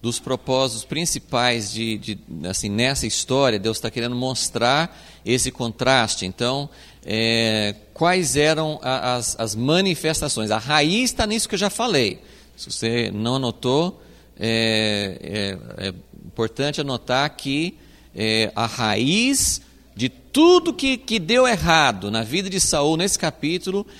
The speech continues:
é que, na verdade, ele não se arrependeu, ele não voltou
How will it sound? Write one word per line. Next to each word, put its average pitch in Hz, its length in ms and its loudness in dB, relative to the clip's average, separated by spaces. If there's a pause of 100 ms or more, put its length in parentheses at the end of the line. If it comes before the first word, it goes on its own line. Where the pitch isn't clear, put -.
(160)
é 131 100 2
que, - 140 -4
na 143 140 -2
verdade, 139 540 -2
ele 147 140 -2
não 202 680 2 (160)
se - 240 0
arrependeu, 160 680 0
ele 127 120 0
não 214 360 2
voltou 180 1000 6